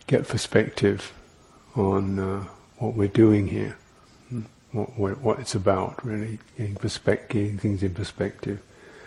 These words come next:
It can be so <clears throat> tempting when we have rather agreeable situations set up and, and when we have, uh, guidelines and, you know, support.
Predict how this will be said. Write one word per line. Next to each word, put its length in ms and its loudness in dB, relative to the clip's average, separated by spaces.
It 240 -10
can 80 -8
be 80 4
so 480 8
<clears throat> 220 12
tempting 500 10
when 180 8
we 80 6
have 340 4
rather 340 6
agreeable 680 8
situations 1080 2
set 260 6
up 360 6
and, 760 0
and 640 -6
when 300 -2
we 140 -4
have, 280 -2
uh, 300 -2
guidelines 680 4
and, 260 -2
you 120 -2
know, 60 0
support. 720 2